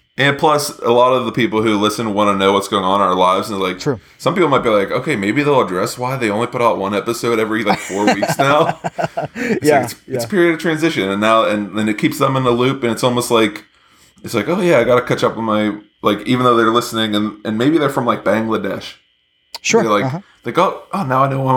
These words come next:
Speaker 1: my buddy Chris is moving."
Speaker 2: <laughs> Not to Bangladesh.
Speaker 1: Oh, yeah.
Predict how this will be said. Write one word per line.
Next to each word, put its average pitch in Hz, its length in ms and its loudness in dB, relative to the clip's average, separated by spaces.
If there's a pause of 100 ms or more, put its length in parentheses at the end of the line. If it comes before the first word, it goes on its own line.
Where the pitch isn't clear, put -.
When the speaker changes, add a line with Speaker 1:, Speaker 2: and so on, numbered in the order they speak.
(140)
Speaker 1:
my 120 40 -4
buddy 127 220 2
Chris 127 260 -2
is 120 120 -8
moving." 127 320 -8 (580)
Speaker 2:
<laughs> - 220 -8 (1300)
Not 165 280 2
to 180 80 -4
Bangladesh. 139 640 -2 (1040)
Speaker 1:
Oh, - 260 2
yeah. 208 200 -6